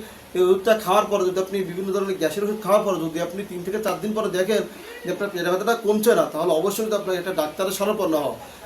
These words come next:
কারণ পেটে ব্যথা নিয়ে কিন্তু বসে থাকতে নেই, কারণ পেটে কিন্তু বিভিন্ন ধরনের কারণে, আর মহি-, বিশেষ করে মহিলাদের যদি তল পেটে ব্যথা করে থাকে, তাহলে কিন্তু এই পেটে ব্যথা নিয়ে বসছে না। কারণ মহিলাদের জরায়ুর কি, জরায়ুতে হতে পারে, জরায়ুর ক্যান্সার হয়ে যেতে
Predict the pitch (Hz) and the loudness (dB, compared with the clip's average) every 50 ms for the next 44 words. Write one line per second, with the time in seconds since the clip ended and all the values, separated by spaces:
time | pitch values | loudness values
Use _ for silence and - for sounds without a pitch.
0 | - - 170 175 185 175 - 175 170 180 185 185 185 208 220 220 214 185 185 190 | -4 0 0 2 0 0 -2 -4 0 2 4 4 6 6 6 6 6 4 2 0
1 | 202 208 180 151 156 151 202 196 208 196 190 - 170 156 139 135 - 160 165 160 | 0 0 0 0 -2 0 0 0 0 0 0 0 -2 -2 -2 -2 -2 -2 -4 -4
2 | - - 160 170 165 185 185 196 165 165 160 175 208 208 214 214 202 202 196 190 | -4 -6 -6 -6 -4 -4 -4 -4 -4 -6 -6 -6 -2 0 0 0 0 -2 -2 0
3 | 170 165 160 160 175 190 185 - - - - - - - 170 170 156 156 160 175 | 2 2 2 4 2 0 0 -2 -6 -12 -16 -12 -6 -4 -2 -2 -2 0 2 4
4 | 202 202 165 175 - 226 233 220 - 240 233 202 185 196 214 220 240 240 233 226 | 4 4 4 0 -2 -2 -2 0 2 4 4 6 6 6 6 8 8 8 8 6
5 | 190 - 214 185 180 185 180 185 185 185 180 175 160 160 160 160 240 240 247 254 | 4 2 2 0 0 0 0 0 0 0 0 0 0 0 2 2 2 2 4 4
6 | 233 185 202 185 175 175 165 151 - - - - - 190 190 190 190 214 208 196 | 4 4 4 2 2 0 -6 -6 -10 -16 -18 -10 -4 -2 -2 -2 -2 -2 -2 0
7 | 190 180 175 175 185 165 170 170 175 185 190 208 208 175 180 185 - - 190 170 | 2 2 2 0 -2 -2 -2 -2 0 0 0 0 2 2 0 0 0 -2 -2 -2
8 | 160 147 156 156 151 151 160 180 185 202 214 202 - 156 165 165 165 165 165 156 | 0 0 0 0 0 0 0 2 4 4 4 4 4 6 6 6 8 6 4 2
9 | - 175 160 160 - - - - - - - 175 175 175 175 175 175 196 185 180 | -2 -6 -8 -8 -8 -12 -18 -18 -10 -2 2 2 4 4 4 2 2 2 2 2
10 | 180 220 220 214 214 202 - 175 185 180 175 170 175 170 - 180 170 165 160 208 | 2 2 4 6 6 6 6 4 4 4 4 2 0 0 0 0 0 2 4 4
11 | 208 202 196 185 175 - | 4 6 6 4 2 0